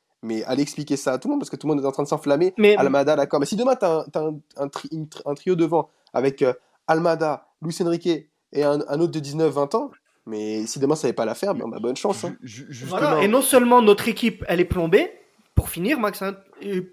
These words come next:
Speaker 2: non seulement notre équipe, elle est plombée, et en plus, ces joueurs, tu les, tu les, tu les flingues.
Speaker 1: Bien
Speaker 2: Tu
Speaker 1: sûr.
Speaker 2: flingues tes joueurs.
Speaker 1: Bien sûr, on est d'accord.
Speaker 2: Donc, donc c'est un, c'est pour ça que je te dis que j'espère et que Sampaoli, à mon avis, et Longoria avec,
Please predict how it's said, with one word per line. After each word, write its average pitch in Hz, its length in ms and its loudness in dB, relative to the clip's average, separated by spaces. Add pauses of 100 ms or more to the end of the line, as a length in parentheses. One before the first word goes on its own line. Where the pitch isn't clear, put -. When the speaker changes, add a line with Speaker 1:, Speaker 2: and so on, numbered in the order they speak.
Speaker 2:
non 240 140 2
seulement 247 320 2
notre 196 300 4
équipe, 214 260 0
elle 160 80 6
est 156 60 4
plombée, 190 420 4 (640)
et 208 120 10
en 190 80 6
plus, 320 480 6
ces - 200 -6
joueurs, 190 360 -2
tu - 160 -10
les, 180 240 -2
tu 170 140 -8
les, 190 160 -2
tu 180 140 -6
les 185 100 2
flingues. 208 400 0 (340)
Speaker 1:
Bien 214 120 2
Speaker 2:
Tu 185 60 2
Speaker 1:
sûr. 277 140 2
Speaker 2:
flingues 262 160 2
tes 214 80 0
joueurs. 247 220 4
Speaker 1:
Bien 302 60 0
sûr, 131 100 2
on - 20 4
est 120 60 4
d'accord. 160 240 6
Speaker 2:
Donc, 208 160 4 (460)
donc 196 200 4
c'est 190 280 0
un, 180 300 4
c'est 185 140 -8
pour - 140 -10
ça 302 100 4
que 302 140 -2
je - 100 -2
te 175 80 -2
dis 302 240 6 (240)
que 165 140 0
j'espère 214 680 2
et 175 120 -4
que 190 100 0
Sampaoli, 214 580 2
à 170 80 6
mon 180 180 2
avis, 190 380 2 (300)
et 214 380 4
Longoria 180 600 6
avec, 214 360 4